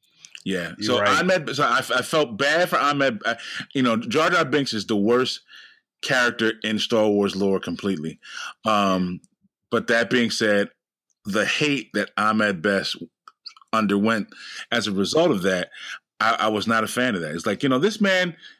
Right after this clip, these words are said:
Speaker 1: is just trying to break in. Um,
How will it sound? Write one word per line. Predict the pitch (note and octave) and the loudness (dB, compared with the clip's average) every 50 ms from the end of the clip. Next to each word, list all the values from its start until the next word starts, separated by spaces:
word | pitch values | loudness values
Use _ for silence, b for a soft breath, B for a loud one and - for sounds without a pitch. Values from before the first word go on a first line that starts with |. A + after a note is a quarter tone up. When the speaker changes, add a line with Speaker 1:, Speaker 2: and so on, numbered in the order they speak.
| B B _ - | B B _ -2
Speaker 1:
is | D#3 D#3 C#3+ | -2 -2 0
just | E3 G3 - | 0 -2 0
trying | - G3+ F#3+ | 2 2 2
to | F3 | 2
break | C#3+ D3 F3+ F#3 E3+ - | 2 2 2 2 2 0
in. | F#3+ G3 F3+ A#2+ - - - _ _ B B B B B B B B B _ _ | 0 0 0 -2 -4 -8 -18 _ _ B B B B B B B B B _ _
Um, | - B2 A#2+ A#2 A2+ A2+ A2 G2+ | 0 0 2 2 2 2 0 -2